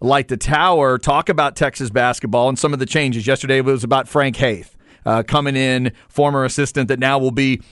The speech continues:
an assistant coach again, according to reports.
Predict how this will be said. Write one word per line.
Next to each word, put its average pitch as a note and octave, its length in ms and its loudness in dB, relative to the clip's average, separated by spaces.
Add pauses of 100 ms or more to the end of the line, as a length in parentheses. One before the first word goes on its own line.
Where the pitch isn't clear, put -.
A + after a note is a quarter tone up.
(160)
an C3 100 0
assistant C3+ 420 -2
coach C3+ 240 0
again, C3 460 -2 (240)
according C#3 500 0
to C3+ 220 -2
reports. B2 640 0